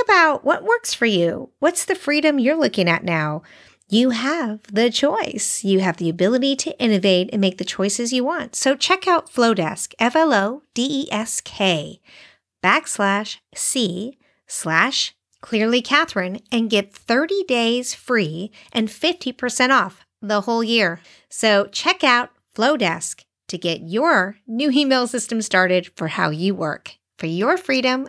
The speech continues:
of innovation. Let's get back to the show. You need to look at things, be innovative, be in there, be on top of it, get on board in some way.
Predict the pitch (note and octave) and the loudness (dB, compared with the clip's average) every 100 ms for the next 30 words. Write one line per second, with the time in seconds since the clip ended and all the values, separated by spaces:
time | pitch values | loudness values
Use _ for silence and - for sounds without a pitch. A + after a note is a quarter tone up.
0 | - E3+ - F3 A#3 C4+ F4 - C#3 C#3+ | -6 -6 -4 -4 -2 -2 -4 -6 -8 -10
1 | _ - B3 - B4+ B4 D#4 D#4+ - - | _ -6 -6 -4 -2 2 2 2 -6 -4
2 | - G3+ - - _ _ - A3 B3 C4 | -2 -2 -2 -8 _ _ -2 2 4 4
3 | D4 D#4 - C4+ C4 C#4+ E4+ - F#3+ E3+ | 2 -2 0 0 0 -2 -2 0 0 0
4 | - - D#4 D#4+ D#4+ C4 A3 G3+ F3+ F3+ | -6 -6 -4 -2 0 2 2 2 0 -2
5 | - _ D4 D#4 D#4+ A#3+ A#3 G#3+ F#3+ E3+ | -6 _ 0 2 2 0 0 0 0 -2
6 | D#3 F#3+ - C#4 C#4+ C4 G#3+ A3 G#3+ F#3 | -6 -10 -4 0 2 2 0 -2 0 0
7 | E3+ D3+ - _ _ _ _ A#3 A#3+ B3+ | -2 -6 -8 _ _ _ _ 0 2 2
8 | B3 B3 B3 A3+ A3 A#3 G#3+ G#3 G#3+ F3+ | 0 0 0 0 0 0 0 2 2 2
9 | - | -2